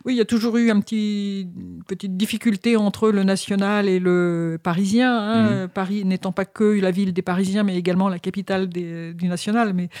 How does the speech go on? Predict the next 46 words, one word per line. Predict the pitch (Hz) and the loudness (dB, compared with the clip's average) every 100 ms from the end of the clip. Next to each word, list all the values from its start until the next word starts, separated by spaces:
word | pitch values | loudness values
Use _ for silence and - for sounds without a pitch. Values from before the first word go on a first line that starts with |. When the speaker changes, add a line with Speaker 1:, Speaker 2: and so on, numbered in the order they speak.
| - - | -14 -4
Speaker 1:
voilà, | 165 | -4
bon. | 151 170 _ | -4 -10 _
Mhm. | - 190 | -2 2
Speaker 2:
D'accord. | 104 87 - - - - | 2 -2 -8 -18 -20 -10
Et, | 123 131 127 | -2 0 0
euh, | 113 | 0
nous | 104 110 107 | 2 2 4
avons | 110 | 2
reçu, | - - 120 117 | 0 0 2 4
euh, | 101 95 92 | 4 4 2
l'actuel | 92 95 - 98 | -2 -2 -2 -4
président | - 95 101 104 | -2 -2 0 0
de | |
la | 117 | 0
fub, | 151 143 98 | -2 -2 -2
euh, | |
il | 95 98 92 87 85 | -2 -4 -4 -4 -6
y | 87 | -6
a | 87 | -4
Speaker 1:
Olivier | - 196 240 214 | -2 -2 -2 -2
Speaker 2:
quelques | 196 | -4
semaines, | 220 247 | -2 0
Olivier | 143 180 190 | 0 0 -2
Speaker 1:
Schneider, | 107 98 | -2 -2
Speaker 2:
Schneider, | 120 165 | 0 2
Speaker 1:
oui, | 127 | 2
Speaker 2:
oui, | |
Speaker 1:
bien | 92 | 0
Speaker 2:
qui | 123 - | -2 -4
Speaker 1:
sûr, | 85 | -4
très, | 85 - | -6 -10
très | 87 | -14
bien. | 92 87 85 | -16 -16 -12
Speaker 2:
quelqu'un | 90 87 92 | -8 -4 -2
de | |
dynamique | 87 98 92 104 104 | 0 2 2 2 0
et | - 85 82 - - - - - - _ _ - | -2 -2 -4 -10 -20 -20 -20 -20 -20 _ _ -4
Speaker 1:
Et, | |
Speaker 2:
et | 214 226 | 0 2
Speaker 1:
et | |
de | 180 | 2
très | 190 - 185 | 0 0 -2
efficace, | 180 - - 180 - | -2 -6 -8 -6 -6
c'est | 175 | -6
vrai. | 180 | -6
Et | 165 - | -8 -14